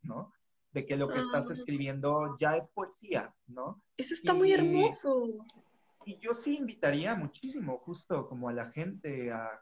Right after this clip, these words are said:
Speaker 1: cualquier persona, que no se detengan en este sentido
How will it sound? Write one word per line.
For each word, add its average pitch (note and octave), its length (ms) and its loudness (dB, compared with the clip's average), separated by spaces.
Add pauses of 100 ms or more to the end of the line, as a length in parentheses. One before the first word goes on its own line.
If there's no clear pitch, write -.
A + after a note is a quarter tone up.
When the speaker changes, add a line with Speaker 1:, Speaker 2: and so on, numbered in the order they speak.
Speaker 1:
cualquier E3+ 460 -4
persona, G3 800 -6
que B2+ 180 -6
no D3 240 -2
se G#3 220 -4
detengan D3+ 920 -4
en B2 160 -8
este C3+ 260 -10
sentido C3 760 -6